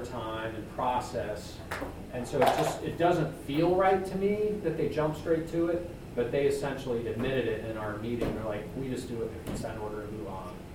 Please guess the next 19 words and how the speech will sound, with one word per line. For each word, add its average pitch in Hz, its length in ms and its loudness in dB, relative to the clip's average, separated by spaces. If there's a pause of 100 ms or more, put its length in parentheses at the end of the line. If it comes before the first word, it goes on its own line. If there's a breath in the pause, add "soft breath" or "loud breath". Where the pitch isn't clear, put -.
(580)
And - 120 -2
I, - 260 -6
I 143 60 -4
mean, 135 320 -2
I, 135 260 -2 (400)
I 139 60 -4
don't 139 120 -2
know 127 60 0
what 117 180 0
to - 60 -8
say 120 220 2
about 107 240 0
that. - 200 -2
It - 60 -4
was - 140 -6
kind 113 180 -6
of 104 80 -8
disappointing, 123 680 -2
but 104 180 0